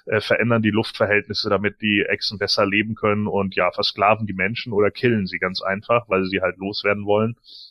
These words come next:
Und, äh, ja, wir sind in dieser, ähm, ja, Zukunfts-, äh, in dieser düsteren Zukunftsvision, äh, direkt reingeschmissen.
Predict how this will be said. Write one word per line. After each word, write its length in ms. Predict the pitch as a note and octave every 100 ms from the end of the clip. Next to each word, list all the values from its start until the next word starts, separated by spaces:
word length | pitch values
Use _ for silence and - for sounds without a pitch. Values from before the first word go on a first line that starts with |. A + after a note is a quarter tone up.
| _ _ - - A#2+
Und, 460 | A2 G#2+ G#2 F#2+
äh, 280 | G#2 G2+ G2
ja, 300 | G#2 C3 G2+
wir 100 | G#2
sind 240 | A#2 D#3 C3
in 80 | B2+
dieser, 560 | C3 B2 A#2+ A2+ A2
ähm, 460 | A2+ A2+ G#2+ G#2 G2 _
ja, 220 | G2+ F#2
Zukunfts-, 680 | - A#2 C3 A#2+ - - -
äh, 520 | A2+ A2 G#2+ G2 G#2
in 60 | G2+
dieser 180 | G#2 G#2
düsteren 500 | D3+ D3+ - B2+ A#2+
Zukunftsvision, 1000 | - B2 A#2+ A2 - G#2 G#2 A2+ A2+ G#2+ - - - -
äh, 600 | A#2 A2+ A2 G#2+ G2 B2+
direkt 320 | G#2+ A#2+ -
reingeschmissen. 920 | A2+ D#3 G3 - - F3+ - F#3 F3+